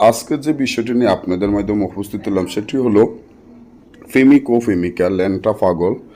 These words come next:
বশীকরণ। প্রেমিক ও প্রেমিকা ল্যাংটা পাগল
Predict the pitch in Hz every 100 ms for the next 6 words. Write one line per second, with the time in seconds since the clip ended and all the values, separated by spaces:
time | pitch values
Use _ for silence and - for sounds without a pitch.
0 | - - - - - 117 117 113 101 85
1 | 65 - - - - _ _ _ - -
2 | _ _ - 113 117 127 139 - 95 104
3 | - 95 85 87 107 87 95 - - _
4 | _ _ _ _ _ _ _ _ - -
5 | 98 98 101 98 107 110 98 92 110